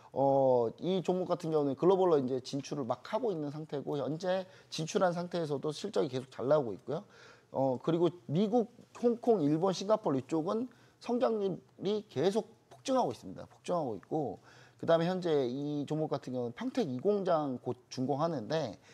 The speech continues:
그렇게 되면 캐파가, 어, 급격하게 늘어납니다. 급격하게 늘어나는데 현재 이 종목에 우리가 관심 포인트를 둬야 될 부분 또 한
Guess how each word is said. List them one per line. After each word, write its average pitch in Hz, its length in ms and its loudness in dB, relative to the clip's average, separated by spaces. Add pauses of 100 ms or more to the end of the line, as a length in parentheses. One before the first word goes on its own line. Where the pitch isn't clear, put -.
그렇게 202 220 2
되면 165 180 2
캐파가, 226 680 2 (320)
어, - 160 -8
급격하게 220 640 4
늘어납니다. 110 640 -8
급격하게 160 320 2
늘어나는데 127 680 -2
현재 196 340 0
이 139 80 2
종목에 147 580 -4 (360)
우리가 135 180 -4
관심 135 240 -6
포인트를 190 380 -2
둬야 135 160 0
될 135 100 -4
부분 120 380 -8
또 165 120 -6
한 185 220 -12